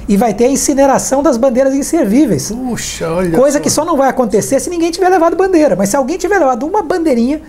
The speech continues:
Speaker 1: vão acender uma pira que existe no quartel só pra isso, que é levada pra lá. Você coloca ali as bandeiras. O praça mais antigo de bom comportamento, geralmente é um subtenente,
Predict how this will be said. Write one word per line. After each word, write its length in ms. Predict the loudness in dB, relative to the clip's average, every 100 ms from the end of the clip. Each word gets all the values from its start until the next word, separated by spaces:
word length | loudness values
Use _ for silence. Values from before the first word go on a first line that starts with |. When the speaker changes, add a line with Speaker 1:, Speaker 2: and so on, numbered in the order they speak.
| -18 -20 -18 -10
Speaker 1:
vão 260 | -4 0 0
acender 320 | 0 0 0
uma 160 | 0 -4
pira 400 | 0 2 4 2
que 160 | 0
existe 340 | -2 0 -2 -2
no 60 |
quartel 320 | -2 -2 -2
só 200 | -2 -2
pra 140 | -2 0
isso, 240 | 0 0
que 60 | -2
é 40 |
levada 340 | -2 -2 -4 -4
pra 160 | -6
lá. 180 | -4 -6 -10 -18 -18 -10 -2
Você 240 | 0 0
coloca 360 | 0 0 0 0
ali 80 | -2
as 100 | 0
bandeiras. 520 | -2 0 -2 -2 -4
O 80 | -4
praça 420 | -2 0 0 0
mais 340 | -2 0 0 0
antigo 420 | 0 0 0 0
de 80 | 0
bom 160 | 0
comportamento, 640 | 0 0 -2 -2 0 0 0
geralmente 320 | 0 0 0
é 20 |
um 40 | -2
subtenente, 600 | -2 -4 -2 -2 -4